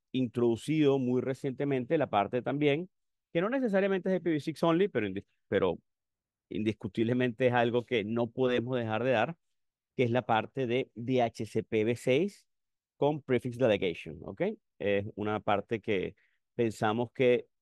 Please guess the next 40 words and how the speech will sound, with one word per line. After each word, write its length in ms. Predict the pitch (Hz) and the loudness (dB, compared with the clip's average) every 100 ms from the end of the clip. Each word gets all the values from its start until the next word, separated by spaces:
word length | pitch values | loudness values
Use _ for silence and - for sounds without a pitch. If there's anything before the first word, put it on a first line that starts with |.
| _ _ _ _ | _ _ _ _
teníamos 1040 | - 110 110 113 123 127 123 113 - - _ _ _ - | -4 0 2 2 0 0 0 -4 -12 -20 _ _ _ -8
una 200 | 117 117 | -4 0
falla 440 | 185 170 202 294 _ | 2 4 2 -2 _
y, 120 | - | -6
bueno, 200 | 117 60 - | -6 -6 -8
eh, 300 | 87 85 78 | -8 -6 -6
la, 180 | 82 64 | -6 -6
la 120 | 82 | -4
hemos 200 | 95 104 | -6 -6
atacado, 600 | 113 95 92 92 101 104 _ _ _ _ | -6 -6 -2 -2 -2 -4 _ _ _ _
incluyendo 640 | 151 127 131 127 127 135 139 | -2 -2 0 2 2 4 0
este 240 | 117 120 | 0 -2
tópico 400 | - 123 131 127 | 0 2 2 -2
tan 160 | 131 127 | -2 -4
importante 560 | 104 107 - 113 110 | -4 -4 -2 -4 -2
dentro 460 | 139 117 110 127 - _ | -2 -2 -2 -2 -4 _
de 160 | 101 104 | -4 -2
nuestros 320 | 98 - 98 | -2 -4 -6
cursos. 540 | - 90 - - - _ _ _ _ _ _ - | -6 -10 -10 -20 -20 _ _ _ _ _ _ -2
Generalmente 480 | 127 131 131 117 139 | 2 2 2 2 2
los 120 | 131 | 2
talleres 280 | 120 117 123 | 2 2 2
los 100 | 123 | 0
hacemos 320 | 113 110 120 | -4 -6 -2
sobre 460 | 123 113 110 101 | 0 2 0 0
herramientas 420 | 98 104 104 92 98 | 0 0 -2 -4 -6
open 200 | 98 98 | -6 2
source, 440 | 170 175 208 - _ _ _ - | 6 6 4 -10 _ _ _ -8
en 160 | 101 | -6
el 100 | 95 | -4
caso 340 | - 95 - 110 | -4 -4 -2 -2
del 80 | |
mundo 240 | 101 101 104 | -2 -2 -2
de 80 | 101 | 0
Linux 480 | 147 143 143 - | 0 0 -2 -6
y 220 | 98 98 90 | -6 -6 -6
nat 180 | 85 | -8
sesenta 320 | 98 98 90 90 | -8 -10 -10 -2
y 40 | |
cuatro, 420 | 139 131 143 151 | 0 0 -2 -6